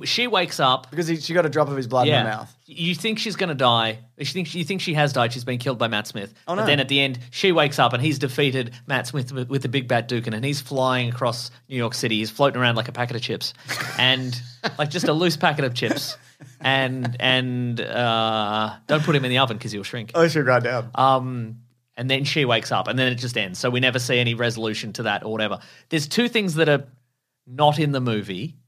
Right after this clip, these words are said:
Speaker 2: There's a
Speaker 1: that,
Speaker 2: lot of
Speaker 1: that are
Speaker 2: things
Speaker 1: in,
Speaker 2: that aren't in
Speaker 1: there's
Speaker 2: this
Speaker 1: a bunch
Speaker 2: movie.
Speaker 1: of stuff
Speaker 2: Yeah.
Speaker 1: that's in the trailers not in the movie. Most notably, the point where he, he, uh, he beats up a dude in a, in a counterfeiting lab.
Speaker 2: Yeah.
Speaker 1: And he says, in the trailer, he's, you think it's just he's beating up some random dude.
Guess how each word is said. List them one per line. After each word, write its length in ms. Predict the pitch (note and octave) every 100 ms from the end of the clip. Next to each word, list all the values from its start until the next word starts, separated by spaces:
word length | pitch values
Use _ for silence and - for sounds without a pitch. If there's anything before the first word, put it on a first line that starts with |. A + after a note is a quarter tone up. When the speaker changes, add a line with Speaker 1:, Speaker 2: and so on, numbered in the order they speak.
| _ -
Speaker 2:
There's 120 | C3
a 40 |
Speaker 1:
that, 60 | B2
Speaker 2:
lot 140 | D#3
of 60 | D#3
Speaker 1:
that 60 |
are 40 | D#3
Speaker 2:
things 80 | F#3
Speaker 1:
in, 60 |
Speaker 2:
that 40 | -
aren't 40 |
in 40 | A#2
Speaker 1:
there's 140 | G3+
Speaker 2:
this 80 | F3+
Speaker 1:
a 20 |
bunch 180 | D3+ A#3
Speaker 2:
movie. 60 | A#3
Speaker 1:
of 40 |
stuff 140 | G#3 G#3+
Speaker 2:
Yeah. 40 | F#3
Speaker 1:
that's 120 | G3+
in 60 |
the 60 | F3+
trailers 300 | - F3 C#3+
not 200 | D3+ D3+
in 80 | D3
the 60 | C#3
movie. 140 | A#2+ - -
Most 340 | C3+ F#3+ -
notably, 720 | F#3 F3 F#3+ E3+ B2+ B2 G#3 - _ _ -
the 80 |
point 420 | B2 - G3 F3+ D3
where 440 | D3 C#3+ C3+ B2 - _ _ _
he, 420 | - D3 C3 - -
he, 280 | B2 B2+ A#2
uh, 500 | B2+ A#2 A2 G#2 - - _ _
he 140 | - B2+
beats 300 | D3+ D3+ D3+
up 120 | C3+
a 40 |
dude 300 | B2+ B2+ B2+
in 100 | A#2
a, 200 | A2 G#2 F2+
in 100 | G#2+
a 200 | G2+ F#2 -
counterfeiting 600 | - C3+ C#3 B2 A#2+ G#2+
lab. 400 | G2 F#2 F#2 G#2+
Speaker 2:
Yeah. 280 | C#3 A2 G#2+
Speaker 1:
And 120 | - A2+
he 100 | A2
says, 680 | - A2+ G#2 G2+ G2+ - - _
in 100 | B2+
the 60 | B2+
trailer, 600 | - C#3+ E3 C3+ G#2 F#2
he's, 200 | B2+ A#2+
you 180 | - B2+
think 180 | C#3+
it's 120 | A#2+ -
just 220 | B2 -
he's 120 | A#2
beating 240 | A#2 A#2 A2
up 100 | G2+
some 160 | A2
random 240 | G#2+ G#2+ G2+
dude. 280 | G#2+ G2+